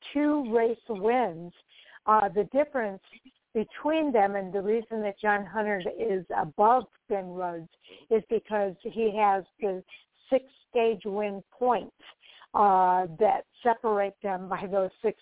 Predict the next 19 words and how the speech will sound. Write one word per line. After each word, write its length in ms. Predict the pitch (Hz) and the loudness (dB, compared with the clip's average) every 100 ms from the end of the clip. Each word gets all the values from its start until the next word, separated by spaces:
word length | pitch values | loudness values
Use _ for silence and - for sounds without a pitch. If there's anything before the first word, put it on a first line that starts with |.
| _ | _
points, 380 | 214 208 170 - _ - - - | -2 -2 -4 -10 _ -20 -20 -2
uh, 140 | 196 185 | 2 2
between 440 | 196 - 196 180 | 0 -4 -4 -2
first 260 | - 202 - - | 2 2 0 -4
and 200 | 175 175 - | -4 -4 0
second. 360 | 202 - 170 - _ - - 302 - | 0 0 -12 -16 _ -20 -20 -12 2
Uh, 240 | 202 185 | 4 4
in 200 | - 190 190 | 0 -6 2
third 260 | 240 262 262 | 2 2 0
place 260 | 254 226 220 | -2 -2 -2
is 140 | 220 185 - | -6 -6 -2
Sheldon 400 | 226 208 202 180 | 0 0 -4 -12
Creed, 560 | - 269 285 269 262 262 _ 302 _ - _ 294 | -6 -2 0 0 -2 -6 _ -20 _ -20 _ -4
and 220 | 208 190 | 0 2
then 180 | 202 196 | 2 2
we've 180 | 196 196 | 0 2
got 160 | 196 | 4
Austin 480 | 190 190 - 202 185 | 4 2 -2 -10 -8
Hill 460 | 165 262 254 247 | 2 4 6 4